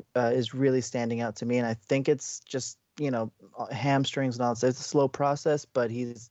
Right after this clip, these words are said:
he's ramping it up. And I think that stood out to me the most. And then, and then the rotation,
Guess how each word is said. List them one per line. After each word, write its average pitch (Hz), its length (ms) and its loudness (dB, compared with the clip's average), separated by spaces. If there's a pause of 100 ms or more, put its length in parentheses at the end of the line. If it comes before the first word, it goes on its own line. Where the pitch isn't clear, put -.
he's 135 220 -6
ramping 123 320 -2
it 117 100 0
up. 107 160 -2
And 107 80 -6
I 104 80 -2
think 113 220 -4 (460)
that 147 360 2
stood 160 220 -2
out 123 200 -2
to - 80 -14
me 117 280 -8 (880)
the 147 80 -4
most. 196 420 0
And 147 220 -2
then, 156 440 -2 (560)
and 156 140 2
then 160 140 6
the 156 100 6
rotation, 143 880 2